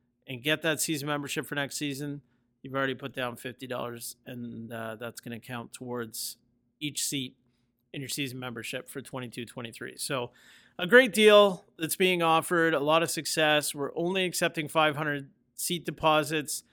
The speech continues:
and, uh, I think we are a little over halfway there.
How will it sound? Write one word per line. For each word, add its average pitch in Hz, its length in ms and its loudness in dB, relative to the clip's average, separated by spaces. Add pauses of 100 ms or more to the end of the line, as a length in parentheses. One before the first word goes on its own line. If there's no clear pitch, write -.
(420)
and, 131 460 -4
uh, 127 640 -2
I 123 140 -10
think 151 340 -6
we 143 160 -2
are 131 540 -2 (1200)
a 131 40 -10
little 147 320 -4
over 175 260 -2
halfway 175 420 0
there. 190 340 -2